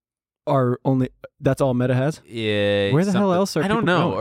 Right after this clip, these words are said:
Speaker 2: Or they're, they're going for, like, a ten percent a month or, of their users.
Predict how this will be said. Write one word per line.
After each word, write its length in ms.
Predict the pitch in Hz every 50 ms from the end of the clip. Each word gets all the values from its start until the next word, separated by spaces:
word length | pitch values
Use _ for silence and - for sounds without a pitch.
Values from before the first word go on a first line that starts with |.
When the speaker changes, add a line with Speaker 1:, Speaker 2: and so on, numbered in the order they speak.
| 127 131 131
Speaker 2:
Or 40 |
they're, 240 | 131 123 135 139 139
they're 180 | 123 131 131 131
going 320 | 107 143 151 165 175 170 156
for, 300 | - - 143 139 135 127
like, 220 | 120 120 113 -
a 80 | 113 110
ten 260 | 92 - 110 120 123
percent 380 | - 127 113 - - 120 120 120
a 40 | 110
month 420 | 98 101 107 107 110 107 - -
or, 120 | - 95 - -
of 260 | 92 98 90 82 78
their 200 | 90 95 92 92
users. 580 | 92 90 90 101 92 82 101 101 95 87 78